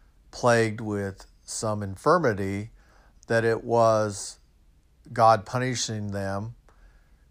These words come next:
because of the sins of their parents. And so it was very unfair,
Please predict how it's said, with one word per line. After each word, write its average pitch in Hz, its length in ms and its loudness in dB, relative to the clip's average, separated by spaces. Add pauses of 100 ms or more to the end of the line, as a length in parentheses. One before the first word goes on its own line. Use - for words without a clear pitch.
(340)
because 113 440 0
of 110 80 -6
the 107 120 -4
sins 104 340 -8
of 104 80 -4
their 110 160 -4
parents. 120 600 -2 (3250)
And 120 180 2
so 127 220 8
it 120 80 2
was 123 160 2
very 123 260 8
unfair, 101 760 2